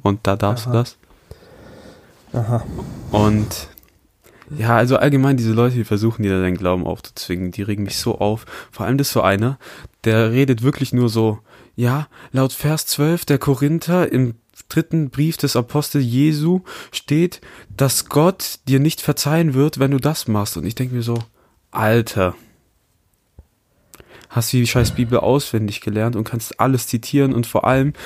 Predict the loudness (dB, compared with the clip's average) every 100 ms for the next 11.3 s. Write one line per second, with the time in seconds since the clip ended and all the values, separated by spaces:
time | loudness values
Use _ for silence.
0 | -14 -4 -2 0 0 -2 -2 -8 -8 -8
1 | -8 -4 -4 2 4 4 0 -4 -6 -4
2 | 2 4 4 -2 -16 _ -20 -14 -2 0
3 | 0 -4 -4 -4 -2 0 0 0 -2 -4
4 | -4 -2 -4 -4 -6 _ -20 -20 _ -10
5 | -4 -2 0 -2 -6 -18 -20 -20 -20 _
6 | -16 -2 2 6 6 4 2 2 4 4
7 | 4 0 0 0 0 0 -4 0 0 2
8 | 0 0 0 -2 -6 _ _ _ _ _
9 | -14 -12 -4 -4 -2 -4 -2 -4 -6 -16
10 | -16 -12 0 0 0 -2 0 -2 -2 -2
11 | -2 -2 -8